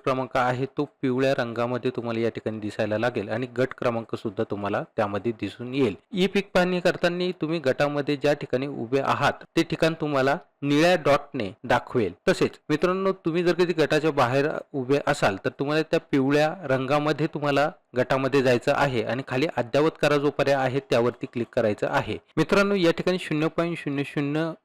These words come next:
आपल्याला या ठिकाणी हिरव्या पट्टीमध्ये दिसत आहे, अशी हिरवी पट्टी यायला हवी. ही पट्टी जर कधी लाल येत असेल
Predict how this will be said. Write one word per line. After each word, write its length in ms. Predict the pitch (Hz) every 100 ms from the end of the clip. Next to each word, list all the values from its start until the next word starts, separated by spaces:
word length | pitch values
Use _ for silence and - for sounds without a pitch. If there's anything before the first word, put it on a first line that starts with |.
| -
आपल्याला 460 | 143 - 151 120
या 160 | 98 113
ठिकाणी 280 | - 147 156
हिरव्या 380 | 117 117 127 165 - _ _ -
पट्टीमध्ये 540 | 139 - 170 165 156
दिसत 320 | 143 139 165
आहे, 160 | 160 151
अशी 240 | 160 - 160
हिरवी 320 | 123 135 131
पट्टी 480 | 180 - - - 160 180
यायला 320 | 127 120 117 139
हवी. 260 | 127 110 95 _ _ -
ही 60 | 165
पट्टी 300 | 165 - 170
जर 140 | 165
कधी 200 | 156 165 151 123
लाल 240 | 123 143
येत 220 | 139 135 156
असेल 280 | 147 113